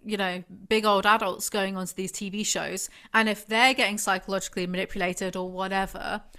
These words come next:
why is it out of the realm possibility that a twenty-year-old is? And what about the prison experiment, where any figure of authority, like, nine times out of ten, the people will torture other people if an authority figure t-,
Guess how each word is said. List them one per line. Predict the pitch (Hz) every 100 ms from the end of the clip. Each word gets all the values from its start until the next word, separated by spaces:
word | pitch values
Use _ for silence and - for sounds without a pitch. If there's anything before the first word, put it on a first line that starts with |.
| -
why | 226 214
is | -
it |
out |
of | 202
the |
realm | 196 196
possibility | 202 185 196 180 185
that | 82
a | - _ -
twenty-year-old | - 233 226 - 180 165 165 165
is? | 151 - - - _
And | 311 320 233 196 208 262 269 - _ _ _ _ _ -
what | 285 269
about | 285 240
the | 240
prison | 269 254 208
experiment, | - - 196 185 175 175 - - - -
where | - 220 196 190 - - - - -
any | 254 254
figure | 226 240 233 220
of |
authority, | 220 233 220 196 202 185
like, | 190 196
nine | 214 214
times | 220 208 202
out | 196
of | 190
ten, | 214 190 185
the | 190
people | 214 202 208 190
will | 202 196
torture | - 233 220 202 180
other | 185
people | - 220 - 180 196
if | 190
an |
authority | 185 214 202 185
figure | 190 190 185
t-, | -